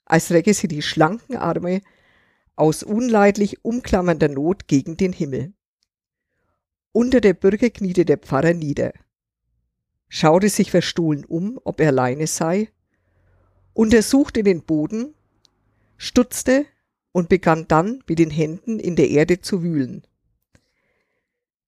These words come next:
Nacheinander nahm er Steine und abgebrochene Äste zu Hilfe, die er von seinem Platz aus greifen konnte. Aber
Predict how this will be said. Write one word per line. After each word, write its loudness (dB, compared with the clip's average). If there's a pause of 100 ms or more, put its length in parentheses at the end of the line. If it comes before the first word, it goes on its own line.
(280)
Nacheinander 4
nahm 2
er 4
Steine 0
und -10
abgebrochene -2
Äste 0
zu -4
Hilfe, -2 (840)
die 4
er 6
von 0
seinem 0
Platz 0
aus -4
greifen 0
konnte. -12 (1000)
Aber 2